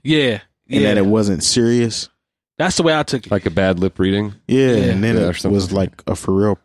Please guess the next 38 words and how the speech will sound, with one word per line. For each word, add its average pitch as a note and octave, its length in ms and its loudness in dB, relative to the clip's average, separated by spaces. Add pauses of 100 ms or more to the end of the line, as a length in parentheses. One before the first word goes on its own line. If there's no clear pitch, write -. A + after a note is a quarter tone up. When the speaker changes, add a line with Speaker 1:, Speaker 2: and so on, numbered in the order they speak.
Speaker 2:
press G#2+ 220 -2
conference - 440 -6
about A#2 280 -4
it. - 120 -10 (840)
Speaker 3:
So - 180 -2
Star C3+ 340 0
Wars E2+ 540 -2 (320)
was F2+ 160 -4
something F2+ 460 -4
that E2+ 280 -2 (1500)
Reagan G2+ 440 2
had F2 280 -2
in E2+ 100 -2
the E2 160 -4
eighties, E2 480 -4
which - 160 -10
was, F2 160 -4
like, F2 180 -6
this F2+ 140 -6
system G2 540 -4
of D#2+ 480 -8 (840)
lasers F#2+ 840 -2 (260)
that F2+ 340 -4
would, F2+ 300 -2 (260)
the, F#2+ 600 -4
it G2+ 40 2
was G2 200 -2
pitched - 340 -4
as, F2+ 280 -2
or F2+ 60 -2
the F2 140 0
idea F2 320 -2
behind F2+ 340 -4
it E2+ 100 -4
was, E2+ 260 -4
it F2 40 -6
would F2 240 -4
eliminate A#2 600 -2